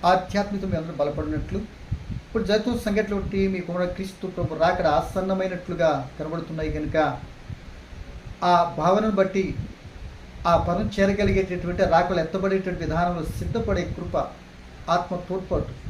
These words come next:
ఎత్తుపల్లెలు సరిదిద్దుకొని మీకు పనికొచ్చే పాత్రగా ఈ లోకంలో మీరు అక్కడ వరకు బ్రతకడానికి మీ ఆత్మ సహాయంతో నడిపించమని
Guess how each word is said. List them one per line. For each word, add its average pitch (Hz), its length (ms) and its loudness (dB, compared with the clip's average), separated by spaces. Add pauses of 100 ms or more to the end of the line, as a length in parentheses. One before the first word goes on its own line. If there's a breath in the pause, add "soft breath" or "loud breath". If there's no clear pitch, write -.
(600)
ఎత్తుపల్లెలు 208 680 4
సరిదిద్దుకొని 180 640 -2 (840)
మీకు 226 260 0
పనికొచ్చే 214 480 0 (100)
పాత్రగా 170 420 2
ఈ 165 120 2
లోకంలో 165 460 -2 (260)
మీరు 156 160 0
అక్కడ 151 200 0
వరకు 151 260 -6
బ్రతకడానికి 151 580 -4 (320)
మీ 160 80 -4
ఆత్మ 143 240 0
సహాయంతో 156 500 -4
నడిపించమని 143 680 -6